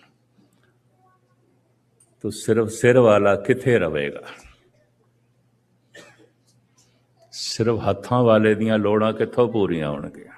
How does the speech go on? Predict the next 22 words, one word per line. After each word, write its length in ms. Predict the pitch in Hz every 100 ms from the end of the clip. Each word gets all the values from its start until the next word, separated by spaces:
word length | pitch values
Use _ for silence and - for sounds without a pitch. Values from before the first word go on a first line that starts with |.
| _ _ _ _ _ _ _ _ _ _ _ _ _
ਇਸ 220 | 131 -
ਵਾਸਤੇ 480 | 117 107 98 - 113
ਜਿਨ੍ਹਾਂ 400 | 98 101 107 120
ਜਿਨ੍ਹਾਂ 340 | 113 110 117
ਮੁਲਕਾਂ 480 | 110 101 98 117 117
ਸ਼ੂਦਰ 500 | 110 - 107 107 117
ਦਾ, 180 | 110 110
ਕਿਰਤੀ 460 | - 110 98 123 113
ਬੰਦੇ 400 | 113 101 101 107
ਦਾ 160 | 104
ਸਤਿਕਾਰ 580 | 95 92 - 85 113 143
ਹੋਇਆ, 400 | 90 82 - - - _ _ _ _
ਸਨਮਾਨ 680 | - - 110 95 95 135 165
ਹੋਇਆ, 480 | 101 87 85 - - _ _ _ _ _ _ -
ਉੱਥੇ 240 | 135 -
ਉੱਥੇ 300 | 127 104 117
ਕਿਰਤ 320 | 98 120 110 110
ਕਰਕੇ 360 | - 95 -
ਧਨ 280 | 85 85 90
ਵੱਧ 220 | 92 85
ਗਿਆ। 240 | 73 67 - - _ _ _ _ _ _ _ _ _ _ _ _ _ _ _ _ 90 82
ਭਾਰਤ 460 | 80 98 156 180